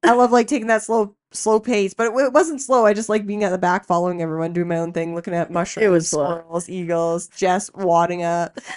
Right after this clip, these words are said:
Speaker 1: So this guy fucking grabs third gear on ice. He's like, "What?"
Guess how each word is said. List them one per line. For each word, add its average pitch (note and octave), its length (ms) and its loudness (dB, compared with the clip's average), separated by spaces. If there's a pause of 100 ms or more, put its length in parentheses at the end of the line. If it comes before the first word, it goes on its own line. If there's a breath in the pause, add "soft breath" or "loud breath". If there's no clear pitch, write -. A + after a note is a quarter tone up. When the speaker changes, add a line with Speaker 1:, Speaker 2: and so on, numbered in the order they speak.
(100)
Speaker 1:
So C#4+ 80 -6
this E4 240 -2
guy A3 380 6 (640)
fucking F#4+ 640 -4
grabs A3+ 600 2
third D4 520 6
gear C4+ 540 2
on F4 260 12
ice. D4+ 300 2
He's F#4 160 0
like, D#4 220 0
"What?" C5 540 6